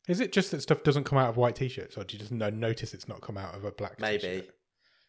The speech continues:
Speaker 1: If it was a black t-shirt and it looks like it's come out, is it
Speaker 2: Could
Speaker 1: still
Speaker 2: get
Speaker 1: there?
Speaker 2: away with it.
Speaker 1: Yeah, maybe. Who knows?
Speaker 2: I mean, he still had to eat a steak sandwich.
Speaker 1: <laughs> Did they not make him another one?
Speaker 2: Well, they took it back. It came back very quickly, though.
Speaker 1: Yeah, just re-,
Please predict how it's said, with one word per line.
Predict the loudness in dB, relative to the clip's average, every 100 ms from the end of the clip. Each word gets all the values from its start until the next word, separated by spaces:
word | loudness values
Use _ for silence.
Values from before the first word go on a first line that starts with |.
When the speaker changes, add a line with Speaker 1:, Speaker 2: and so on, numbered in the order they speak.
| _
Speaker 1:
If | -6
it | -2
was | 0
a |
black | 4 4 2
t-shirt | -6 -6 -10
and | -10
it |
looks | -12 -8 -6
like | -6
it's | -10
come | -10
out, | -8 -10
is | -12
it |
Speaker 2:
Could | -4
Speaker 1:
still | 0 2
Speaker 2:
get | 2
Speaker 1:
there? | 2
Speaker 2:
away | -4
with | -6 -10
it. | -12 -16 _ _
Speaker 1:
Yeah, | -10 -8
maybe. | -8 -8 -14 -20 _ _ -12
Who |
knows? | -12 -12 -18 _ _ _ _ _ _
Speaker 2:
I | -8
mean, | -8 -10 -12 -6
he |
still | -4 -2
had | -4
to | -4
eat | -6 -6
a |
steak | -8 -6 -6 -6
sandwich. | -10 -10 -14 -16 _ _ _ -12
Speaker 1:
<laughs> | -8 -8 -12 -6
Did | -2
they | 2
not | 2
make | 2
him | 4
another | 4 4
one? | 0 6
Speaker 2:
Well, | 8
they | 10 10
took | 8 6
it | 4
back. | 4 2 0 -4
It | -2
came | 2 4
back | 4 4
very | 4 4 2
quickly, | -4 -6 -6 -12 -12
though. | -10 -12 -12 _
Speaker 1:
Yeah, | -12
just | -6 -6 0
re-, | 4 4